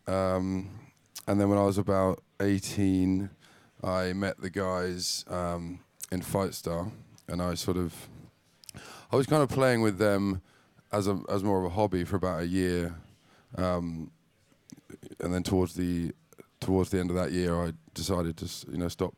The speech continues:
w-, doing what I was doing with Busted and, and do Fightstar full time. And then that took me up to about two thousand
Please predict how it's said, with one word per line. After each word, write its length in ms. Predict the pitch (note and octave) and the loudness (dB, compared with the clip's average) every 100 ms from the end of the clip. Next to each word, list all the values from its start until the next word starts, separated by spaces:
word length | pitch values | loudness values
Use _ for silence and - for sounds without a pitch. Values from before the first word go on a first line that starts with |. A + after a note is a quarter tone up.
| _ | _
w-, 100 | D#2+ - - | -14 -8 -2
doing 160 | F#2+ | 0
what 80 | F2 | 2
I 60 | F2 | 0
was 80 | |
doing 160 | E2+ F2 | 0 0
with 80 | E2 | 0
Busted 320 | F2 - E2+ | -4 -4 -2
and, 180 | E2+ D#2+ - - - - - - | -2 -4 -10 -20 -20 -20 -20 -4
and 140 | G2 G2 | 0 2
do 80 | |
Fightstar 420 | F2 G#2 F2+ F#2+ F#2 | 2 0 0 -2 2
full 140 | F#2+ | 2
time. 500 | G2+ F#2+ G#2 B2+ - - | 2 0 0 -6 -14 -6
And 120 | G#2 G#2 | 0 2
then 140 | G2+ | 4
that 160 | G#2 - | 2 0
took 180 | G#2+ | -2
me 140 | - G2 | 0 0
up 220 | F#2+ - | 0 0
to 120 | G2+ | 0
about 280 | F#2+ G2 - | 2 0 -2
two 160 | G#2+ F#2 | -4 -4
thousand 840 | G#2+ G2+ G2 F#2 G2 F#2+ F2 | -2 0 0 0 -2 -2 -4